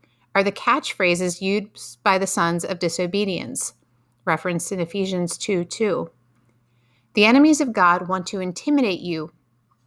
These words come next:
to the point that you're convinced that opening your mouth to speak the truth is either wrong or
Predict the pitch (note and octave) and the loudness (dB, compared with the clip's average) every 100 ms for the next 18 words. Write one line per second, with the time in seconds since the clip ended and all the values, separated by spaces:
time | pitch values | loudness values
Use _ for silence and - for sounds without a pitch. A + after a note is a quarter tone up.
0 | _ _ _ _ _ - G#3+ F#3+ A3+ A3+ | _ _ _ _ _ 0 0 2 2 2
1 | G#3+ G3+ - G#3 A3+ B3 - G#3 F#3+ G#3 | 2 0 0 0 2 2 0 2 2 4
2 | C4+ D4+ D4+ C4+ A3 G3+ - G#3+ - - | 4 4 4 4 4 2 -2 -8 -6 -6
3 | G#3 - A#3 G#3 G3 - F3+ F3 F3+ E3 | -6 -6 -4 0 -2 -2 -4 -2 0 0
4 | D#3 D#3+ F3 A#3+ D#4 - _ _ _ _ | 2 4 6 4 0 -8 _ _ _ _
5 | _ _ - F4 C#4 G#3 G#3 | _ _ 0 4 6 6 2